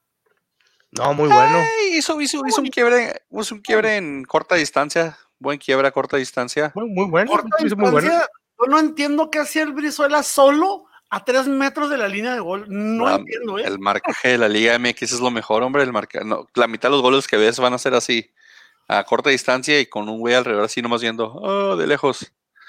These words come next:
Speaker 3: Y luego se
Speaker 2: Y
Speaker 3: ríen,
Speaker 2: habla-
Speaker 3: luego se ríen, se ríen bravos cuando dices, "Ah, no
Speaker 2: Y,
Speaker 3: sabe".
Speaker 2: y hablando de, de mal, de,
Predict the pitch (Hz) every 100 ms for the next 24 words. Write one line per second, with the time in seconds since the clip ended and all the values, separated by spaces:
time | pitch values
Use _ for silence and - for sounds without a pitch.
0 | - - - - 220 220 220 220 247 -
1 | 240 - 208 196 226 233 196 180 220 226
2 | 208 214 226 220 190 175 175 170 160 -
3 | - 165 127 123 117 127 139 143 151 170
4 | 165 139 127 127 139 135 139